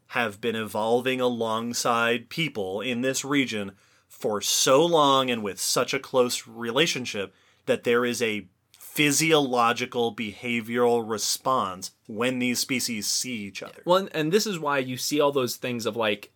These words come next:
Speaker 2: newborn puppies and kittens running up to strangers on the street because
Speaker 1: Yes.
Speaker 2: in their brain, when they see a human, they don't see large potential predator. They say, Oh, a human.
Speaker 1: A human. A dog's best friend.
Speaker 2: A potential, but someone who is supposed to help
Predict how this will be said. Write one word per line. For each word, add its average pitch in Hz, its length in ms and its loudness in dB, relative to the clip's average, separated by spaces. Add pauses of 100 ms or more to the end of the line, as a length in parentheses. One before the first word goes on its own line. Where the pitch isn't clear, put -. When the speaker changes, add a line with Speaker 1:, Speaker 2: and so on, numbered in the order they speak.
Speaker 2:
newborn 120 760 -4
puppies 117 340 -6
and 107 100 -6
kittens 113 500 -4 (220)
running 143 380 2
up 143 120 2
to 123 100 -2
strangers 127 480 -2
on 113 120 0
the 107 80 -2
street - 340 -6
because 110 380 -2 (100)
Speaker 1:
Yes. - 360 2
Speaker 2:
in 185 220 4
their 190 180 6
brain, 175 440 2
when 131 120 0
they 156 120 4
see 170 260 0
a 143 60 2
human, 170 340 -2
they 120 120 4
don't 151 240 -2
see 147 360 0 (320)
large 254 320 6
potential 247 320 0
predator. 233 360 2
They 139 120 2
say, 139 200 2
Oh, 196 320 6 (340)
a 175 100 4
human. 247 480 2
Speaker 1:
A 123 60 -4
human. 240 320 2
A - 80 -6
dog's 185 260 6
best - 200 -2
friend. 254 160 2
Speaker 2:
A 175 40 4
potential, 233 760 4 (240)
but 202 160 4
someone 254 320 6
who 226 140 4
is 220 180 6
supposed - 540 4
to 170 80 2
help 175 200 2